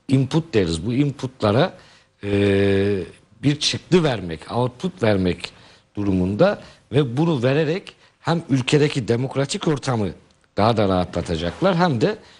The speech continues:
ülkenin gerek siyasi gerekse de ekonomik, e, yapısına katkı sunacaklar. Bu açıdan faydalı görüyorum. Tabii ki ak Parti açısından,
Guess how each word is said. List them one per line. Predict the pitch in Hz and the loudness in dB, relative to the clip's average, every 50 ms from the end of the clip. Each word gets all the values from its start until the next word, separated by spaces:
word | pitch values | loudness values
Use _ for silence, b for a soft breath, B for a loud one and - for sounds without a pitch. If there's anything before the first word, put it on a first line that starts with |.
| B B B | B B B
ülkenin | - 180 147 - - 113 110 139 160 175 - | -2 -2 -2 0 -2 0 0 0 0 0 0
gerek | 156 139 135 147 143 - - - b b b b b | 2 2 2 0 -2 -4 -8 -20 b b b b b
siyasi | b - - - 160 143 113 101 - - - 160 - | b -8 -2 0 0 2 2 0 -2 -2 -4 -2 0
gerekse | 139 135 127 127 117 - 127 117 113 | 0 0 0 -2 -4 -4 -4 -4 -4
de | 127 127 - | -4 -6 -6
ekonomik, | 139 - - 139 135 135 135 139 123 - - - - - - - | -8 -6 -4 -2 0 0 0 0 -2 -4 -8 -14 -20 -20 -16 -10
e, | 85 98 98 95 95 95 92 92 92 92 90 90 92 90 95 | -6 -4 -4 -2 0 2 2 2 2 2 2 0 0 2 2
yapısına | 117 117 - - - - - 95 123 170 190 180 - | 2 0 0 -2 -6 -8 -4 -4 -2 -2 -4 -6 -6
katkı | - - 135 123 - - 123 | -6 -4 -4 -4 -6 -8 -10
sunacaklar. | - - 90 82 78 76 80 78 - - 87 113 98 113 | -8 -8 -8 -8 -8 -8 -10 -10 -8 -8 -6 -2 2 4
Bu | 156 190 | 4 4
açıdan | 208 196 - - 120 117 101 80 - - - _ _ | 2 0 -2 -2 -2 -2 -2 -2 -6 -12 -20 _ _
faydalı | - 117 117 110 98 101 95 90 | -2 -2 0 0 0 -2 -2 -2
görüyorum. | 85 85 85 78 78 76 71 80 - B B B B B B | -2 -2 -4 -4 -4 -6 -8 -8 -12 B B B B B B
Tabii | - 160 175 208 190 | 0 0 2 2 0
ki | - 170 | 0 0
ak | 170 170 - | 0 0 0
Parti | - 165 156 - - 160 | -2 -2 -2 -2 -4 -4
açısından, | 110 - - - - 123 113 104 95 135 170 - | -4 -4 -8 -8 -6 -4 -4 -2 -2 -2 -2 -4